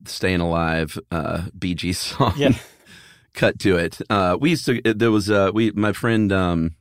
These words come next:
Speaker 1: in college used to call, uh, not on drugs, but, um, if you were drunk and you were trying to, like, play it off like you were super sober and
Speaker 2: Uh-huh.
Speaker 1: walking around, he called that sugarfootin'.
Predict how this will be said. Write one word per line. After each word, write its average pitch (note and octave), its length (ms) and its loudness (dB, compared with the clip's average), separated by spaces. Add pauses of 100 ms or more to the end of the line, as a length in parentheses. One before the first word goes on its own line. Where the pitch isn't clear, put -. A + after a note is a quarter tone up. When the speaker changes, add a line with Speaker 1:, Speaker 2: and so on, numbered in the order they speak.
(140)
Speaker 1:
in F2 200 0
college F2+ 440 0
used E2+ 200 -8
to F2+ 60 -8
call, E2 500 -2 (500)
uh, C2+ 340 -10
not A#2 400 2
on F#2+ 120 4
drugs, F2+ 360 0
but, - 280 -2
um, D#2+ 340 -4 (400)
if F2+ 160 -2
you F#2 80 0
were F2 100 0
drunk F2+ 560 -2
and F#2 140 0
you E2 80 0
were E2 100 0
trying F#2 320 0
to, F2+ 120 0
like, E2 280 -2 (540)
play F#2 200 2
it F2 80 2
off F2+ 200 2
like F#2 140 -2
you F#2+ 100 0
were F2 120 0
super F#2+ 340 -2
sober G2 460 2
and F#2+ 120 4
Speaker 2:
Uh-huh. C3+ 100 2
Speaker 1:
walking F#2 280 -4
around, F#2+ 400 0
he G2 160 -4
called G2 160 -2
that E2 140 -2
sugarfootin'. D#2+ 800 -4